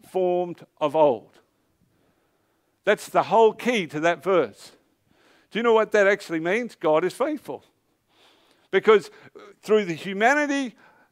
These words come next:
and, and life experience, because we've all been made with a free will, and people were wrestling with their God call and living in, on planet Earth, Isaiah's saying here,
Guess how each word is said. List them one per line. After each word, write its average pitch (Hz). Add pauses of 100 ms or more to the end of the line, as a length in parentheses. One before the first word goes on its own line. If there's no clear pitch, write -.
(160)
and, 196
and 175
life 247
experience, 180 (240)
because 202
we've 202
all 254
been 254
made 233
with 202
a 185
free 220
will, 175 (540)
and 175
people 226
were 170
wrestling 208
with 180
their 165
God 202
call 214 (200)
and 170
living 190
in, 180 (100)
on 175
planet 160
Earth, 160 (840)
Isaiah's 208
saying 135
here, 120